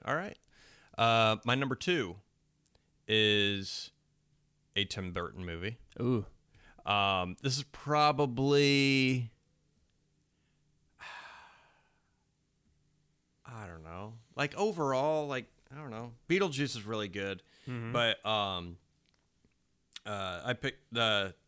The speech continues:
Speaker 1: Sleepy Hollow.
Speaker 2: Ooh.
Speaker 1: Came out in ninety-nine. Uh, so
Speaker 2: That's a good movie.
Speaker 1: different genres. This is a mystery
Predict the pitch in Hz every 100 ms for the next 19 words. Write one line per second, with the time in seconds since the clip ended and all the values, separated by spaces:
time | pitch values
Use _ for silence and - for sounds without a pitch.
0 | _ - - 147 123 107 98 85 80 _
1 | _ _ _ - - 269 170 110 98 -
2 | 127 127 110 120 123 117 107 104 - _
3 | - _ - 104 98 92 90 - _ _
4 | - - 123 104 - _ _ - - 117
5 | 104 95 92 - - 135 - 135 127 -
6 | - 101 139 147 143 147 139 - 113 120
7 | 107 110 104 120 - - 95 78